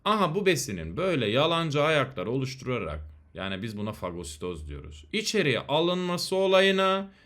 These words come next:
hücre içi sindirim diyoruz. Hocam, hücre dışı sindirim ise şudur. Sindirim boşluğu düşünün.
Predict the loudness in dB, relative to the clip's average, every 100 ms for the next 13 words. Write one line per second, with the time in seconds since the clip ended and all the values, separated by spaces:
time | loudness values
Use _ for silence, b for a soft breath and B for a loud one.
0 | B B -10 -6 -4 -4 -4 -8 -8 -8
1 | -6 -4 -2 -2 -4 -8 B B B 0
2 | 2 2 2 2 0 0 -2 0 0 -2
3 | -2 -2 -2 -2 -2 -2 -4 -6 -8 -8
4 | -8 B B -6 -2 0 0 2 2 2
5 | 2 2 2 0 -4 -2 0 -2 -4 -8
6 | -8